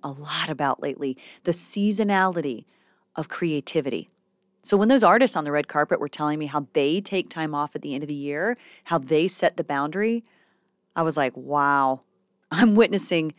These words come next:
seasonality in action." It's what cemented for me something that I, myself, Lauren Lowry, need to do, which is explore the seasonality in my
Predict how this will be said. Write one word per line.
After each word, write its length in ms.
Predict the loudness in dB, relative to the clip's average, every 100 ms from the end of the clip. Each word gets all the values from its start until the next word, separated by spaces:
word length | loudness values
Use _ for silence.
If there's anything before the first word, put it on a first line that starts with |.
| _ _
seasonality 1120 | -6 -2 -2 -2 0 0 0 0 -2 -4 -4 -8 _ _ _ _ _ _ -2
in 220 | -2 -2 -6
action." 580 | -6 -4 -4 -4 -6 -10 _ _ _ _ _ _
It's 160 | 0 2
what 140 | 2
cemented 680 | 4 2 2 2 0 0 -4
for 160 | -6 -4
me 260 | -2 -4
something 380 | -6 -8 -4 2
that 180 | 2 2 _
I, 500 | 6 8 6 4 0
myself, 560 | 0 0 0 2 0 0
Lauren 220 | -2 0
Lowry, 500 | 2 2 0 -2 -8 -14 _ _ _ _ _
need 220 | -2 -2 -2
to 80 |
do, 280 | 0 2 0 -4 _ _ _
which 180 | 2 2
is 100 | 2
explore 540 | 2 0 0 4 4
the 80 | 4
seasonality 840 | 0 -2 -2 -2 -2 0 0 -2
in 200 | -4 -6
my 280 | -4 -2 -4